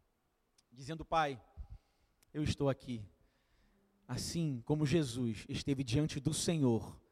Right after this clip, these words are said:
para aprender mais de Ti. Eu hoje, como igreja do Senhor, me coloco diante de Ti,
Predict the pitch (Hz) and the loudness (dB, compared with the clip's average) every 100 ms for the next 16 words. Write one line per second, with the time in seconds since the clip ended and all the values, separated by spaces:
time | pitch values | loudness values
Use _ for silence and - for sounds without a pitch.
0 | _ _ _ _ _ _ _ _ _ _ | _ _ _ _ _ _ _ _ _ _
1 | - - 127 135 165 - 180 160 135 123 | -14 -6 -2 -2 2 4 4 4 2 2
2 | 113 120 123 120 120 - 117 101 101 _ | 0 0 0 0 -2 -4 -6 -8 -10 _
3 | _ - - - - 135 147 143 143 127 | _ -20 -20 -20 -4 2 4 4 2 -2
4 | - 147 147 117 143 156 135 127 - 147 | -4 -2 -2 -2 -4 -4 -6 -8 -6 -2
5 | 135 143 - 123 139 147 123 139 - 131 | -2 -2 -6 -8 -8 -8 -8 -8 -8 -10
6 | - - 117 101 | -10 -12 -12 -12